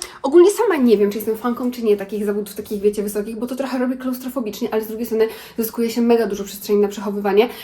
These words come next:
więc raczej się na to też zdecydujemy. Mm, no tutaj ogólnie praktycznie wszystko, co widzicie, no to jest albo będzie wymieniane, e, bo na początku mieliśmy nie wymieniać podłogi, czy na przykład, nie wiem,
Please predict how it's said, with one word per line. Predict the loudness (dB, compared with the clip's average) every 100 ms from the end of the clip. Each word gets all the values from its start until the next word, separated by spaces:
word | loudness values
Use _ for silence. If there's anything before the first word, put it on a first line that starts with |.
| -6
więc | -2
raczej | 0 0 2
się |
na | 4
to | 2
też | 4 2
zdecydujemy. | 2 -2 0 4 6 6 4 0 -12 -4
Mm, | 2 6 6 4 4
no | 4
tutaj | 4 2 6
ogólnie | 8 8 6 2 -4 -2
praktycznie | -2 2 4
wszystko, | 4 0 0
co | 0
widzicie, | -2 -2 2
no | 2 4
to | 4 4 2
jest | 2 4 4 2
albo | 0 2 4
będzie | 6 6 4
wymieniane, | 2 4 6 6 6 6 4 2 -8 -2
e, | 4 6 6
bo | 6 4 4
na | 4
początku | 2 0 4 4
mieliśmy | 4 4
nie | 4
wymieniać | 6 6 4
podłogi, | 2 4 4 4 0 0 2
czy | 4
na | 6 4
przykład, | 2 0 4 4 6
nie | 6
wiem, | 6 4 2